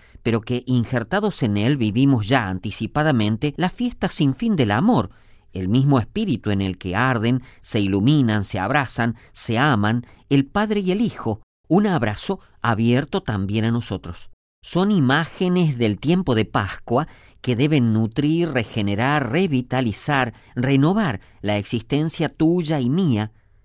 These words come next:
que llora orfandad, que con tantas heridas parece condenada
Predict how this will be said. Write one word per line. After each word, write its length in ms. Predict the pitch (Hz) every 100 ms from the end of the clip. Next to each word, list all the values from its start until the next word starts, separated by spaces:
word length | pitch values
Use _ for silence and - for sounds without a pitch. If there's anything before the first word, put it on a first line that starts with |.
| _ -
que 200 | 117 101
llora 380 | 131 127 123
orfandad, 760 | 104 107 - 139 170 151 95 104 - - - -
que 220 | 113 104
con 200 | 120 120
tantas 380 | 135 131 139 -
heridas 320 | 120 135 127
parece 400 | - 110 117 110
condenada 840 | - 170 147 123 143 185 131 110